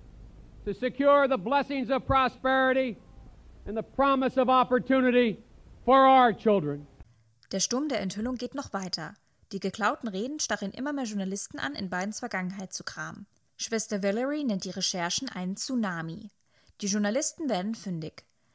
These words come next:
Speaker 2: In seinem ersten Jahr an der School of Law in Syracuse fällt er durch eine Prüfung,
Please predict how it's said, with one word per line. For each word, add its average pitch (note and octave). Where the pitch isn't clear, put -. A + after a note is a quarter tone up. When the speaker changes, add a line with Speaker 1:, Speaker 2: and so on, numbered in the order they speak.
Speaker 2:
In G3+
seinem G#3
ersten C#4
Jahr F#3+
an F3
der F3+
School -
of F#3
Law G#3+
in G#3+
Syracuse G3+
fällt G#3
er G3
durch G3
eine F3+
Prüfung, A#3+